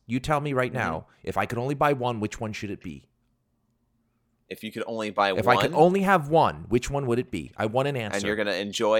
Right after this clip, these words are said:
Speaker 2: it, like, to the, to the fullest of your, so you like, so you like extra fine nibs.
Speaker 1: It's an ans-, it's,
Speaker 2: Is
Speaker 1: it's a, I just want an answer. I don't want you telling
Speaker 2: Well,
Speaker 1: me.
Speaker 2: no, I'm, I'm
Speaker 1: No, no,
Speaker 2: fitting
Speaker 1: no.
Speaker 2: it for your particular taste. So
Speaker 1: No, not
Speaker 2: you
Speaker 1: for
Speaker 2: are,
Speaker 1: me.
Speaker 2: you are
Speaker 1: Uh,
Speaker 2: more
Speaker 1: me
Speaker 2: of an
Speaker 1: in,
Speaker 2: extra fine.
Speaker 1: me in general.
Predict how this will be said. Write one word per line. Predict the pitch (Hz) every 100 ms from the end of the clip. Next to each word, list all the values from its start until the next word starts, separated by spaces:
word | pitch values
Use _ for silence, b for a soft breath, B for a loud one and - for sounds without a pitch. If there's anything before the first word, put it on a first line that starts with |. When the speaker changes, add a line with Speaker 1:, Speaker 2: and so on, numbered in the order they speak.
| 117
Speaker 2:
it, | - -
like, | 101 95 -
to | 104
the, | 92 92 90 -
to | 98
the | 87
fullest | - 107 104 110 -
of | 101 92
your, | 98 98 B B B
so | - 135
you | 143
like, | 151 151 143 - _ -
so | 131
you | 123 156
like | 165 -
extra | 123 - 117
fine | - 85 78 64
nibs. | 55
Speaker 1:
It's | 101 -
an | 107
ans-, | 104 107 -
it's, | 107 98
Speaker 2:
Is | 113
Speaker 1:
it's | 104 98
a, | 95 101
I | 98
just | 110 113
want | 95
an | 87
answer. | 78 - 80
I | 92
don't | 113
want | 113
you | 95
telling | - 107 143
Speaker 2:
Well, | 240
Speaker 1:
me. |
Speaker 2:
no, | 285 202
I'm, | 143
I'm | 151
Speaker 1:
No, | 123
no, | 127
Speaker 2:
fitting | 170 196
Speaker 1:
no. | 214
Speaker 2:
it | -
for | -
your | 214 190 160 160 190
particular | - 190 147 127 165 185
taste. | 185 233 220 -
So | 139 117
Speaker 1:
No, |
not | 127 156
Speaker 2:
you | 160
Speaker 1:
for | 165
Speaker 2:
are, | 160
Speaker 1:
me. | 151
Speaker 2:
you | 143 151
are | 160
Speaker 1:
Uh, | 123
Speaker 2:
more | 139 147
Speaker 1:
me |
Speaker 2:
of | 190
an |
Speaker 1:
in, | 135
Speaker 2:
extra | 117 - 143
fine. | 143 131 127 127
Speaker 1:
me | 113 131
in | 113
general. | 95 101 87 52